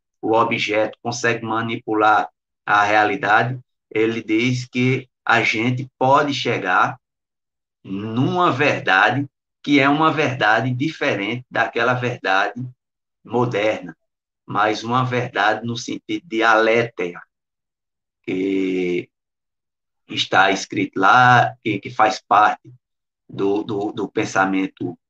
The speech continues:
grego, e ela, a, a palavra aletheia, ela, ela diz respeito à, à verdade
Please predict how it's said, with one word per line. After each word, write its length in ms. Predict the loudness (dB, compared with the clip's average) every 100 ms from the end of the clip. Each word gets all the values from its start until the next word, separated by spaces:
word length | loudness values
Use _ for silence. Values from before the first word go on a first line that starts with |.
| _
grego, 580 | -6 0 2 4 2 -4 _ _ _ _ _ _ -6
e 460 | 0 2 4 2 0
ela, 680 | 2 4 6 6 6 2 0
a, 300 | 2 2 2
a 20 | 2
palavra 600 | 2 4 4 4 2 2
aletheia, 800 | 4 6 4 2 0 -2 -4 -6 -10 _ _ _ _ _ _ _ _ _ _ _ _ _ _
ela, 680 | -2 0 4 6 4 2 -2
ela 520 | 0 2 4 4 4
diz 340 | 2 -2 -2 -2
respeito 1200 | -2 -4 -8 -2 0 0 -2 -6 -8 -6 -6 -2
à, 600 | 2 4 6 4 2 2
à 140 | 0 0
verdade 960 | 0 -2 -2 -8 -4 2 2 2 -4